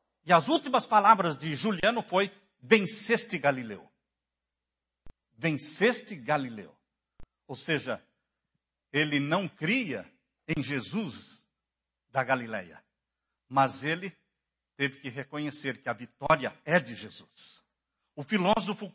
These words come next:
grego Sócrates, que viveu quatro séculos antes de Cristo.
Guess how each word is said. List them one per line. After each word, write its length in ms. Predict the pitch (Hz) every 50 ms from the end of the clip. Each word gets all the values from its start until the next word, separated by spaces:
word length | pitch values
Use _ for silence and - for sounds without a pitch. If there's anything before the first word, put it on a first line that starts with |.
| _ _
grego 400 | - 156 180 202 208 196 185 175
Sócrates, 720 | - - - - 214 175 - 202 170 147 - - 160 -
que 120 | - - 180
viveu 400 | 143 160 139 156 185 208 196 - _ _ _ _ _ _ _
quatro 380 | - 220 233 269 - - 226 -
séculos 580 | - - - 220 240 240 240 247 220 156 135
antes 300 | 170 220 247 - - 220
de 80 | 185 240
Cristo. 520 | - - 269 294 - - - - - 190